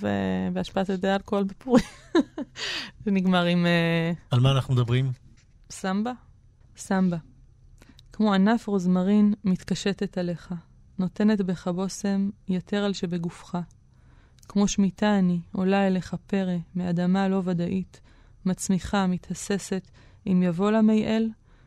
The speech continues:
Speaker 1: כמו נשיקה ה-, "אני אליך, אמ, מתי תבוא?"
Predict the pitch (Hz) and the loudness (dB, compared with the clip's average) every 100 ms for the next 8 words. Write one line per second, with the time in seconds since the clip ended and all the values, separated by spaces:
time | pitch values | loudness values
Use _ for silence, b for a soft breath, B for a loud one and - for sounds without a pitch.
0 | b b - 202 208 202 - - 208 196 | b b -2 2 4 2 -2 -2 0 2
1 | 185 185 180 b b b b - 190 190 | 2 0 -2 b b b b 0 2 4
2 | 190 190 180 185 185 196 208 202 202 196 | 2 0 -2 -4 -2 2 4 6 6 4
3 | 196 190 185 - - 214 202 190 170 175 | 4 4 0 -2 0 0 0 -6 -4 -6